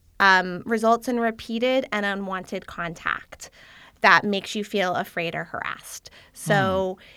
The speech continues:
Speaker 1: it's not one time my neighbor annoys me. It's not the one time that my coworker does something irritating. Um,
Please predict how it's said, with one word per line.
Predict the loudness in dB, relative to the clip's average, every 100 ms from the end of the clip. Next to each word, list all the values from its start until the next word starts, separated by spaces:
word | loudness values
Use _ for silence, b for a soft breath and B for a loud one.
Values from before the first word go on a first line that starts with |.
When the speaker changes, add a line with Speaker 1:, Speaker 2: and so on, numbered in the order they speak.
| B _ _ _ _ -4
Speaker 1:
it's | -4 -2 4
not | 8 8 6 0 _ _
one | -8 0 0 0
time | -2 -2
my | -2 -4
neighbor | -8 -6 -4
annoys | -4 -6 -8 -8
me. | -8 -6 -8
It's | -6
not | -6 -4
the | -6
one | -4 -8
time | -8 -6 -4 -4 -6 -10 -12 -2
that | -2 0
my | -4
coworker | -8 -6 -8 -6 -8
does | -8 -10
something | -12 -12 -10
irritating. | -8 -8 -8 -8 -10 -8 -8 -8 -12 B B B 0
Um, | 0 -2